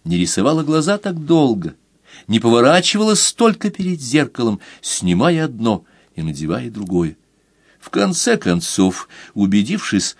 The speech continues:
в своей привлекательности и женской значимости, подумала о Ларике с жалостью. "Бедняга, не в первый раз он будет пытаться что-то из себя строить!" Ее разбирало любопытство от предстоящей встречи.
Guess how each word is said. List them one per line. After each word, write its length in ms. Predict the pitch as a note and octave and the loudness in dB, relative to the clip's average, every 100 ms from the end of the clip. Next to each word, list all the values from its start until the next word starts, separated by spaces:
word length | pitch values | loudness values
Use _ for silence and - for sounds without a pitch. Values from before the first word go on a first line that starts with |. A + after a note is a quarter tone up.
| _ | _
в 60 | - | -6
своей 360 | - G2+ E3 | 2 4 4
привлекательности 1040 | - F#2+ E2+ E2 - - F#2+ E2 - - F2+ | 2 -2 0 -2 -4 -6 -4 -6 -6 -6 -4
и 120 | E2 | -2
женской 500 | F#2+ C#3+ - - E2 | -4 -6 -6 -4 -4
значимости, 840 | D#2 D2+ D2+ - E3 E3+ - F3 - _ - | -4 -8 -8 -8 -8 -8 -8 -12 -12 _ -6
подумала 520 | A#2+ - A#3 G#3 G3+ | -4 -2 -2 -2 -2
о 40 | |
Ларике 500 | G3 G#3 G2 - F3+ | -2 -2 -4 -8 -10
с 40 | E3+ | -10
жалостью. 920 | D3+ G#2 F#2+ F2+ E2 E2 - - - _ _ _ _ _ | -10 -4 -2 0 -2 -8 -12 -12 -16 _ _ _ _ _
"Бедняга, 880 | B2+ A#2 G2 G2 F#2+ G2+ G#2 G2 F#2 - - - | 2 2 2 2 2 2 0 0 -2 -4 -20 -4
не 160 | A2+ A2 | 2 2
в 160 | - | 0
первый 400 | - G#2+ G#2+ G#2 | 2 4 6 6
раз 240 | G#2 G#2+ G#2+ | 4 2 0
он 80 | G2 | 0
будет 240 | G2+ G2+ | 0 0
пытаться 400 | G#2 A2 A2 G#2+ | -2 -2 -2 -4
что-то 280 | - A2+ A2 | -6 -6 -4
из 120 | G2 | -4
себя 240 | - G2+ | -2 -2
строить!" 840 | F#2+ - - F#2+ D3+ E3+ A#2 - - _ _ _ _ _ _ _ | -2 -6 -4 -2 0 -2 -4 -10 -10 _ _ _ _ _ _ _
Ее 300 | G#2 F#3 B3+ | 0 2 2
разбирало 560 | A#3+ F#3 D#3 F#3 A#3 A3+ | 2 0 0 2 2 2
любопытство 1040 | A3 G3+ A3 A3 A#2 F#2 E2+ - - F2+ | 0 0 -2 -2 2 2 2 -8 -2 -2
от 100 | F2 | 0
предстоящей 800 | - F2+ - E2+ F#2+ E2+ - G2+ | -2 -6 -4 0 2 0 -2 -6
встречи. 760 | F2+ - - F2+ D2 - G3 | -6 -8 -2 -2 -2 -6 -6